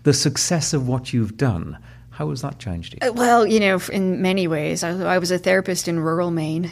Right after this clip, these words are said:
Speaker 2: and, um, figured I would just be talking to people one-on-one in my office, and that's how life would be. And I was fairly content with that and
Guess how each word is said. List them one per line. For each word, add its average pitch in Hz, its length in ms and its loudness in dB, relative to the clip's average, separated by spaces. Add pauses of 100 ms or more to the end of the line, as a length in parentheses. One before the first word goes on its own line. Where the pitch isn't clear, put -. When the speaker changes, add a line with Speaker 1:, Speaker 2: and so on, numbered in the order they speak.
Speaker 2:
and, 175 340 -2
um, 170 380 -4 (460)
figured 190 360 2
I 170 100 4
would 170 120 0
just 160 220 -4
be 165 60 -8
talking 170 280 -6
to 170 40 -4
people 175 280 -2
one-on-one 165 420 0
in 175 60 -2
my 160 160 -4
office, 170 480 -2
and 175 80 -4
that's 165 160 -6
how 185 100 -4
life 170 300 -4
would 170 100 -2
be. 185 160 2
And 247 80 4
I 175 60 2
was 170 180 0
fairly - 300 0
content 180 420 0
with 165 140 -2
that 190 400 2
and 170 360 0